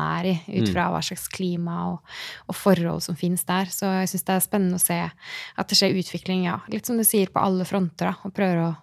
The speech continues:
Speaker 1: følge med så godt jeg kan.
Speaker 2: Ja.
Speaker 1: <laughs>
Speaker 2: Ja, for det er, eh, det er vanskelig å holde oversikt. For meg så har også Spania alltid vært litt sånn vanskelig å få grep på.
Speaker 1: Mm.
Speaker 2: Eh,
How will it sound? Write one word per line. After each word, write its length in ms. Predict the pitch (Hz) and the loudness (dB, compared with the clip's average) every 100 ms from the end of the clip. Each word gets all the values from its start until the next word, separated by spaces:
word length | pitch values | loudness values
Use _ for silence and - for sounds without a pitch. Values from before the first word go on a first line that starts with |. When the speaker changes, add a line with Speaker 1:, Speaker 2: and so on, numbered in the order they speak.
| _ | _
Speaker 1:
følge 320 | - 220 190 165 | -2 0 2 2
med 120 | 160 | 0
så 80 | 170 | -4
godt 160 | 180 180 | -6 -6
jeg 80 | |
kan. 180 | 180 190 - - - | -4 -6 -8 -4 4
Speaker 2:
Ja. 120 | 110 120 - | 4 4 -4
Speaker 1:
<laughs> 140 | - | 2
Speaker 2:
Ja, 160 | 120 139 | 4 6
for 120 | 139 | 6
det 80 | 131 | 6
er, 220 | 143 147 | 6 4
eh, 280 | 147 147 139 | 4 2 2
det 120 | 117 | 2
er 140 | 120 | 2
vanskelig 400 | 165 120 - 104 120 | 2 0 0 2 4
å 80 | 120 120 120 | 4 4 4
holde 160 | 123 117 101 | 4 4 4
oversikt. 220 | 98 117 | 2 0
For 60 | 120 | 2
meg 80 | 120 | 2
så 100 | 127 | 0
har 60 | |
også 280 | 110 123 123 - _ | 0 0 -2 -8 _
Spania 380 | - - 101 107 | -18 -2 2 4
alltid 480 | 98 - 104 104 104 - _ _ _ _ _ - | 2 2 2 2 0 -6 _ _ _ _ _ -4
vært 140 | 107 | -2
litt 100 | 104 | 0
sånn 120 | 113 | 2
vanskelig 320 | 117 92 - 92 | 2 0 -2 -4
å 20 | |
få 80 | 110 | -2
grep 380 | 104 95 92 - - | 0 2 0 -2 -2
på. 120 | 165 - - | -2 -4 0
Speaker 1:
Mm. 340 | 226 202 180 185 | 4 4 2 2
Speaker 2:
Eh, 240 | 104 208 | 2 2